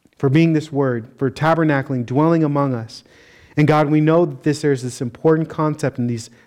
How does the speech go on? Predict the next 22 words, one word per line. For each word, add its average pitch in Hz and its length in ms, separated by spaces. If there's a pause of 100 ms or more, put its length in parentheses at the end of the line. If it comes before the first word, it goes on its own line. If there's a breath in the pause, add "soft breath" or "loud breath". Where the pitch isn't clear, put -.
theological 160 560
truths, 143 340
but 127 140
would 131 180
you 151 80
have 160 220
it 123 120
land 147 300
in 139 60
our 123 140
hearts? 107 460 (500 soft breath)
Make 151 200
it 156 60
applicable 156 480
to 147 180
our 131 120
lives. 117 300
Holy 151 300
Spirit, 147 460
exalt 139 420
Jesus 127 480
and 113 120